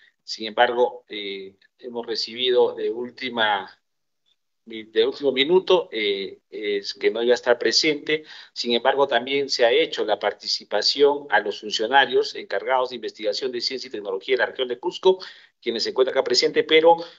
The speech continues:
vamos a hacer la invitación nuevamente, eh, al grupo o a la Comisión de Ciencia, Innovación y Tecnología del gobernador regional, Wilber Salcero Álvarez,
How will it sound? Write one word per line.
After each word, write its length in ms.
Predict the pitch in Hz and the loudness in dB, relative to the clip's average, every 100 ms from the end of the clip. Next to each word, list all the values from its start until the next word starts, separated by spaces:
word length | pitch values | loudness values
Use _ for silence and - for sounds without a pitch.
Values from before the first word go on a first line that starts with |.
| _ - | _ 2
vamos 400 | 135 143 139 117 | 4 4 -2 -4
a 40 | |
hacer 440 | 110 - 160 160 - | -6 4 4 4 -2
la 100 | 113 | -4
invitación 640 | 110 110 107 104 151 139 | -4 -10 -8 -6 -4 -4
nuevamente, 760 | 147 151 143 156 156 156 180 - _ _ _ - | -2 -2 0 -2 -2 -6 -6 -12 _ _ _ -8
eh, 440 | 107 101 98 - - | -6 -4 -6 -8 0
al 400 | 110 107 104 104 | 0 0 -6 -10
grupo 380 | 120 139 135 147 | -6 -6 -2 0
o 220 | 98 104 | 4 4
a 40 | 101 | 2
la 260 | 98 101 | -2 -6
Comisión 340 | 107 110 135 131 | -6 -6 -6 -4
de 80 | |
Ciencia, 280 | 127 143 147 | -2 -4 -2
Innovación 280 | 127 113 131 | -2 -2 -2
y 20 | |
Tecnología 680 | 135 135 131 127 151 143 143 - _ _ | 0 2 2 0 2 2 2 -2 _ _
del 160 | 110 110 | 0 2
gobernador 440 | 110 104 110 127 | 2 2 4 2
regional, 360 | 135 127 127 131 | 2 -2 0 0
Wilber 280 | 131 131 131 | 0 -2 -2
Salcero 480 | 117 104 123 131 - | -4 0 2 4 4
Álvarez, 640 | 139 147 147 165 - - | 0 2 -2 -2 -8 -14